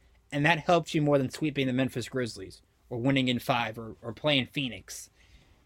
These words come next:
Because it gets you right in the playoff mode, and you need that sometimes as a top seed. The other shock is the Bucks.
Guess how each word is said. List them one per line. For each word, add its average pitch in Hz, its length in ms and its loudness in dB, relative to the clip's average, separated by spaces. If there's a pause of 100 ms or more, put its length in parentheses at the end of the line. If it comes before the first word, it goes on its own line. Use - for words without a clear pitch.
(320)
Because 156 240 0
it 147 40 -6
gets 175 180 4
you 180 80 2
right 160 180 4
in 143 60 -4
the 139 60 -6
playoff 135 420 0
mode, 113 220 -6
and 117 80 -4
you 117 60 -2
need 143 220 2
that 127 240 0
sometimes 120 420 -4
as 110 60 -10
a 113 60 -8
top 120 300 -4
seed. 104 300 -10 (2000)
The 156 120 4
other 254 160 8
shock 285 300 8
is 220 100 6
the 185 100 6
Bucks. - 500 4